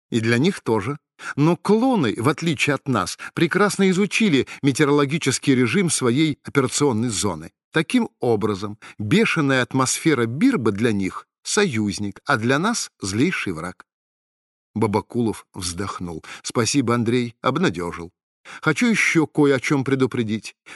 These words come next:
Под аммиачными облаками на пятнадцать-двадцать километров ниже расположены облака гидросульфид. А, неважно. В общем, облака другого химсостава,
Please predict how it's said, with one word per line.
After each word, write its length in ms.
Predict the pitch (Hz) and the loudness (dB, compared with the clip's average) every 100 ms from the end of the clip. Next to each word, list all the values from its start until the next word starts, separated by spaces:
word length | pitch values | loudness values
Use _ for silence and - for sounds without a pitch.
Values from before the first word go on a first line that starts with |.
| - | -2
Под 180 | 143 135 | 0 4
аммиачными 720 | 156 160 185 - - 143 143 | 4 4 2 0 0 2 2
облаками 760 | - 147 123 143 - 226 220 120 | 2 2 4 2 2 0 2 2
на 140 | 120 | 0
пятнадцать-двадцать 1080 | 113 139 - 139 123 - 107 107 123 - 104 | 0 -2 0 0 0 -2 -4 0 0 -2 -6
километров 640 | - 110 110 107 113 - 143 | -2 0 2 0 -2 -6 -2
ниже 340 | 202 196 214 - - | 0 0 -2 -6 -2
расположены 640 | 139 - 135 147 190 202 190 | -2 0 0 2 2 2 0
облака 560 | 139 117 127 123 190 190 - - | -2 0 0 2 0 0 -4 -10
гидросульфид. 1120 | 110 170 156 170 - 190 - - 185 - - - - - | -2 0 2 0 0 -2 -2 -2 0 -2 -10 -18 -16 -4
А, 240 | 131 104 | 0 0
неважно. 400 | 104 131 80 90 - - - - | 0 0 -2 -8 -14 -12 -10 -4
В 140 | 104 | 2
общем, 360 | 220 - - 165 - | 2 2 0 0 0
облака 680 | 151 131 143 - 196 208 - | 0 2 2 2 0 0 -2
другого 560 | 131 139 139 127 180 160 | 0 2 2 4 2 2
химсостава, 960 | - 175 143 - 175 - - 98 85 | 0 0 0 -2 -2 -4 -2 -4 -4